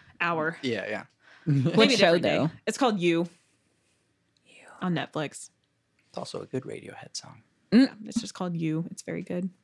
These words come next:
Speaker 3: Hmm.
Speaker 2: <laughs>
Speaker 1: But we'll end it there.
Speaker 2: Yeah. We,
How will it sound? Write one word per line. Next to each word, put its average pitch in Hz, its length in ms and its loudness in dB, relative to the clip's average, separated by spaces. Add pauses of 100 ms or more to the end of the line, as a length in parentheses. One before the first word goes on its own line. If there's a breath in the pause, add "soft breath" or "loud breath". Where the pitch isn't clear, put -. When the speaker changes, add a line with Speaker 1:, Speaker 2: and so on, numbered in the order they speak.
Speaker 3:
Hmm. 160 380 2 (200)
Speaker 2:
<laughs> 139 200 -2 (120)
Speaker 1:
But - 340 -8
we'll 202 240 -4
end 180 200 -4
it 175 140 -6
there. 170 380 -4 (100)
Speaker 2:
Yeah. 208 240 -4 (600 soft breath)
We, 196 180 0